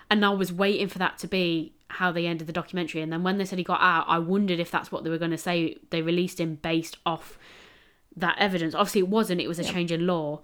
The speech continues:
Speaker 2: Yep.
Speaker 1: But there's still a small part of me that thinks, I don't understand how they didn't notice
Speaker 2: It's
Speaker 1: the
Speaker 2: also
Speaker 1: crack
Speaker 2: annoying.
Speaker 1: skull.
Speaker 2: He went to jail for manslaughter
Speaker 1: Yeah.
Speaker 2: for Ellen, and it's like, mm.
Speaker 1: It's because they're basing it off his original
Speaker 2: Yeah.
Speaker 1: story that she drowned. He
Speaker 2: Yeah.
Speaker 1: tried to take her to hospital, but then was worried he was gonna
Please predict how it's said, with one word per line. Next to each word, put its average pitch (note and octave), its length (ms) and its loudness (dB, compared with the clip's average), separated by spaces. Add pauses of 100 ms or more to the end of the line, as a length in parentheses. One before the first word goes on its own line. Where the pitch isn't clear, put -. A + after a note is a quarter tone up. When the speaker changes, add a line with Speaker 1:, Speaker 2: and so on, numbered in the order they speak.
Speaker 2:
Yep. F3 260 -6
Speaker 1:
But G3+ 120 0
there's F#3+ 140 -2
still G3+ 280 2
a G3+ 40 2
small G3 420 0
part G3+ 420 2
of D#3 100 -12
me D#3 300 -2
that - 140 -10
thinks, F3 420 -2 (440)
I F#3+ 40 4
don't G3 200 4
understand F3 360 0
how F3 100 -4
they E3+ 100 0
didn't E3+ 320 -2
notice D#3+ 540 -2
Speaker 2:
It's - 100 -12
Speaker 1:
the G#3 60 2
Speaker 2:
also F3+ 120 0
Speaker 1:
crack F3+ 80 6
Speaker 2:
annoying. F3 280 2
Speaker 1:
skull. D#3 300 -2
Speaker 2:
He - 180 -4
went E3+ 340 -4
to - 120 -16
jail D3+ 220 -4
for D#3 140 -10
manslaughter - 720 -6 (160)
Speaker 1:
Yeah. E3+ 300 -4
Speaker 2:
for - 240 -6
Ellen, D3+ 440 -6
and D#3+ 160 -4
it's D#3 140 -8
like, D3+ 160 -8 (140)
mm. E3 80 -4
Speaker 1:
It's F#3 100 0
because A#3 260 2
they're A3 100 4
basing G#3 320 0
it - 40 0
off D#3+ 100 -4
his F#3 160 -6
original F3 320 -2
Speaker 2:
Yeah. D3 60 -4
Speaker 1:
story E3 320 0
that D#3 140 -4
she E3 180 -4
drowned. D#3+ 720 0
He G3+ 120 -6
Speaker 2:
Yeah. F3+ 80 -4
Speaker 1:
tried F#3 260 2
to - 40 -12
take E3+ 140 -4
her - 40 -16
to E3+ 60 -6
hospital, E3 300 -2
but E3 160 -2
then F3 160 2
was E3 160 -2
worried F3 240 2
he E3 100 0
was D#3+ 140 -2
gonna E3 320 -2